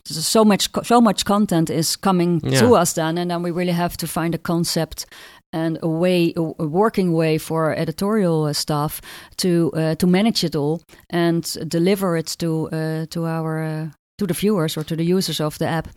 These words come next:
Speaker 2: Yeah, because the content that you u-, n-, that they normally shoot isn't used at all, right? Uh, or is used in a, um, particular manner. For example, if you want to see the recap of a, a game, for example, it will be used in some cases, and some cases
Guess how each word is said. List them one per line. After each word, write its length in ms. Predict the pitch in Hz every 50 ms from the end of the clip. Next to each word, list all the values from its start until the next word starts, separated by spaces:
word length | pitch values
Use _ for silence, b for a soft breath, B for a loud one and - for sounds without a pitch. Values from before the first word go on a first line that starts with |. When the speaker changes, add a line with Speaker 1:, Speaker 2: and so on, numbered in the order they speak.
| B B B -
Speaker 2:
Yeah, 220 | 139 147 147 143 131
because 300 | 135 139 - 160 147 147
the 100 | 160 143
content 380 | - 165 170 170 160 165 147 143
that 160 | 143 135 -
you 80 | 135
u-, 180 | 135 135 139 135 131
n-, 280 | 131 135 131 131 135
that 200 | 127 131 127 123
they 120 | 120 127 131
normally 440 | 131 131 127 127 123 123 120 120 110
shoot 420 | - - 120 127 151 170 - - 170 -
isn't 680 | - 127 123 123 123 117 113 110 120 131 123 120 113 127
used 260 | 127 123 117 113 117
at 100 | 117 117
all, 180 | 120 110 101
right? 320 | - 98 98 113 - - - - 143 147
Uh, 260 | - 107 104 104 - -
or 220 | - 131 127 127 135
is 280 | 135 139 131 110 113 123
used 280 | 135 135 135 131 113 127
in 140 | 127 123 123
a, 200 | 123 120 117 - _ _ _ - 120 104
um, 160 | 104 110 - -
particular 420 | - - - 139 - 139 131 120
manner. 360 | 120 123 123 123 120 117 107 95
For 140 | - 117 113
example, 380 | 104 107 113 117 113 - 110
if 140 | 113 107 - 117
you 60 | 107
want 220 | 107 110 107 -
to 280 | - 113 110 107 107 104 B B B B B -
see 160 | - - 123
the 60 | 117 117
recap 500 | 113 120 120 117 - 123 113 113 - -
of 160 | 113 104 107
a, 360 | 107 107 104 101 107 107 107
a 40 | 107
game, 240 | 101 107 107 107 107
for 120 | 101 113 107
example, 420 | 107 104 107 107 101 - 107 107
it 120 | 104 101 113
will 140 | 110 107
be 420 | 104 113 110 110 110 107 107 120 127
used 380 | 123 123 117 117 113 110 101 110
in 100 | 110 101
some 240 | - - 123 117 113
cases, 500 | - 110 110 113 110 - 131 139 131 127
and 140 | 110 110
some 160 | - - 113 107
cases 400 | - 110 104 101 98 101 104 -